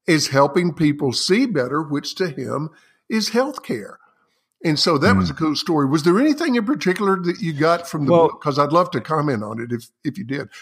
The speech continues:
Speaker 1: I mean, from that, from the LensCrafters chapter?
Speaker 2: Uh, well, there was, there was two other stories that you mentioned. And there was the one where the guy,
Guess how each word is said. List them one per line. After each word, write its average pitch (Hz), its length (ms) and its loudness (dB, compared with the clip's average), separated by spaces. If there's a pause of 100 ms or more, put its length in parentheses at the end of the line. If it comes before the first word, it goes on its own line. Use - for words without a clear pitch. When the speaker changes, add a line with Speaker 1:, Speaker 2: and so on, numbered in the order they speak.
Speaker 1:
I 165 80 2
mean, 143 180 4
from 123 240 2
that, 143 180 4 (180)
from 127 160 0
the 120 80 0
LensCrafters 139 680 -2
chapter? 151 420 -6 (1200)
Speaker 2:
Uh, 143 80 4
well, 165 120 6
there 151 100 6
was, 143 140 0
there 147 140 4
was 135 160 0
two - 360 2
other 170 200 2
stories 92 480 0
that - 80 -8
you 104 80 -6
mentioned. 95 320 -2
And 113 100 2
there 123 80 4
was 120 120 2
the 127 80 2
one 160 340 2
where 127 240 2
the 104 160 -2
guy, 110 640 2